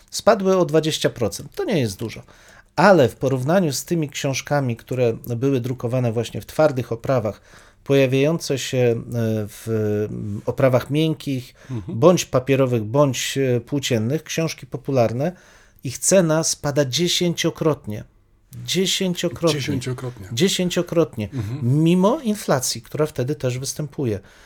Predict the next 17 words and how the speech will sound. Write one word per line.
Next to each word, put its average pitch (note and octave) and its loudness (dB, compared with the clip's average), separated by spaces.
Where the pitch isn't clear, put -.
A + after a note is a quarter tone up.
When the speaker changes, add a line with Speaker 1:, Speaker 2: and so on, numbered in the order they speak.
Speaker 1:
Zasięg, D#3+ 2
y, B2 -6
zresztą G#2+ -6
nakłady D3 4
są D#3 -4
oszałamiające. F#3+ 2
Speaker 2:
Ale A2 -6
Speaker 1:
Nakłady C3 4
Speaker 2:
wiesz, A2+ 4
tutaj B2 4
zastosowano, G2+ -2
chy-, F#2+ -4
czy F2 -2
ma F#2+ -2
zastosowanie F#2+ -4
prawo F#2+ -2
w - -14